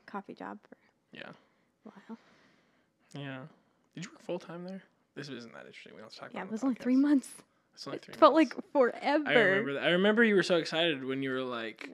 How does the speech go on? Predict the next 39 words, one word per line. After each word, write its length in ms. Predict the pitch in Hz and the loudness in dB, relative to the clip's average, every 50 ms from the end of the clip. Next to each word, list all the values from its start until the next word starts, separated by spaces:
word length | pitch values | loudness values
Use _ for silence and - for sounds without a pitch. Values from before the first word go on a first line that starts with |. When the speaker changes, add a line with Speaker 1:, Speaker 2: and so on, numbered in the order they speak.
| - - | -8 -2
Speaker 2:
"Oh, 180 | 214 220 220 | 2 4 4
this 180 | 214 214 208 214 | 4 4 2 2
new 80 | 247 240 | 0 0
place 180 | - 233 240 240 | 2 4 4 4
is 100 | 226 214 | 4 2
opening 320 | 208 208 196 208 214 214 | 2 2 0 0 0 0
up 140 | 214 214 208 | -2 -2 -2
here 100 | - 208 | -2 -4
in 80 | 214 208 | -4 -2
town," 500 | 196 202 214 220 220 214 208 175 147 135 | -2 0 0 2 2 2 2 0 -2 -2
and 120 | 139 151 160 | -4 -4 -4
it's, 280 | 165 160 - - - | -4 -4 -6 -8 -8
and 120 | - 170 170 | -6 -4 -4
all 140 | 165 170 | -4 -2
that, 380 | 165 165 160 147 135 120 107 - - | -2 -2 -2 -2 -2 -4 -6 -8 -8
and 140 | 143 147 147 | -6 -6 -4
it 140 | 147 143 | -4 -6
was 120 | 135 139 117 | -6 -6 -8
Speaker 1:
Mm-hmm. 80 | 117 | -8
Speaker 2:
like 140 | 135 139 131 151 | -10 -10 -8 -8
you 60 | 147 | -6
were 160 | 143 143 127 117 - 135 - | -6 -6 -6 -8 -10 -16 -18
excited 320 | - - - 143 135 131 | -14 -10 -8 -6 -6 -6
about 140 | 131 135 131 | -6 -8 -10
those 80 | 131 143 | -12 -14
different 200 | 151 135 135 - | -16 -16 -16 -14
things. 320 | 139 135 131 135 - - _ _ - - - - - - - - - - _ _ | -14 -14 -14 -16 -18 -20 _ _ -20 -20 -20 -20 -20 -20 -20 -20 -20 -20 _ _
Speaker 1:
It's 100 | - 254 | -12 -8
Speaker 2:
And 60 | 262 | -2
Speaker 1:
crazy 280 | 254 311 320 320 339 330 | 2 2 2 4 2 2
Speaker 2:
then 40 | 294 | 4
Speaker 1:
what, 300 | 277 254 151 139 - _ _ _ - - _ _ _ - - - | 4 4 4 2 -2 _ _ _ -20 -20 _ _ _ -20 -20 -16
Speaker 2:
Yeah. 200 | 123 - - - - _ - | -14 -14 -14 -14 -16 _ -10
Speaker 1:
like, 340 | 226 208 202 196 - - - _ _ _ _ _ _ _ _ _ _ _ _ - | -8 -6 -6 -6 -8 -14 -20 _ _ _ _ _ _ _ _ _ _ _ _ -8
I 80 | - 220 | -6 -2
love 180 | 233 233 226 214 | 0 0 0 0
my 100 | 208 202 | 0 0
managers 560 | 202 196 202 202 196 196 196 190 190 185 - | 0 0 -2 -2 -4 -4 -6 -8 -8 -8 -8
now 420 | 202 196 185 180 180 185 190 202 | -8 -6 -6 -6 -6 -8 -8 -10